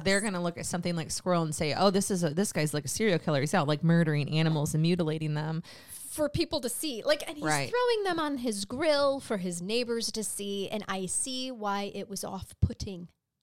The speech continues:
Speaker 2: I can, I can see both sides of
Speaker 1: And
Speaker 2: this
Speaker 1: you can
Speaker 2: coin.
Speaker 1: tell that I am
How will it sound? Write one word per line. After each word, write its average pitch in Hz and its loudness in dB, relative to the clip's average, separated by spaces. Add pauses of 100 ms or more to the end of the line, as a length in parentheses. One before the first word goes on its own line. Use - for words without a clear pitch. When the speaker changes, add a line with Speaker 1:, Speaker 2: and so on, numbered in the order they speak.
Speaker 2:
I 247 2
can, 220 -2
I 226 -2
can 240 -8
see 269 -6
both 233 -4
sides 277 0
of 220 4
Speaker 1:
And 226 6
Speaker 2:
this 247 8
Speaker 1:
you 285 8
can 494 8 (120)
Speaker 2:
coin. - 6
Speaker 1:
tell 220 8
that 214 2
I 180 4
am 175 4